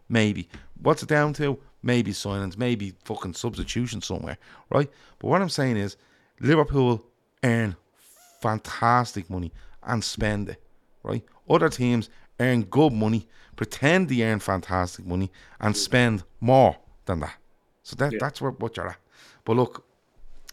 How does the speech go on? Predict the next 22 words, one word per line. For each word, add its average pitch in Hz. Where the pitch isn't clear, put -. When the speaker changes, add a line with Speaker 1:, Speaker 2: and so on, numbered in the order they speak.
Speaker 1:
I, 131
I 135
just 127
like, 120
I 120
think 117
I'd 104
like 120
to -
see 113
a 101
decision 95
made 98
on 87
it 80
sooner 101
rather 92
than 85
later. 92
And 90
I 90
think, -